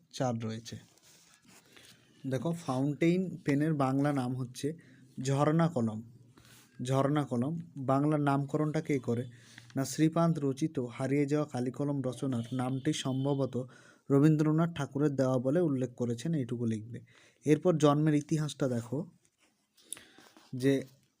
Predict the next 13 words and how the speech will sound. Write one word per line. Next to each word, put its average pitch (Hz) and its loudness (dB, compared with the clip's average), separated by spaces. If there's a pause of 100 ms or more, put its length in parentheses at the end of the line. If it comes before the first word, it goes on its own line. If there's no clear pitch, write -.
(200)
এর 156 4
আবিষ্কারক 160 2
হচ্ছে 170 -2 (140)
লুইস 147 2 (640)
ওয়াটারম্যান, 143 4
অ্যাডসন 139 2
ওয়াটারম্যান। 139 0 (500)
তিনি 151 6
এই 160 8
নতুন 156 4
ধরনের 160 2
কলম 139 2
তৈরি 120 4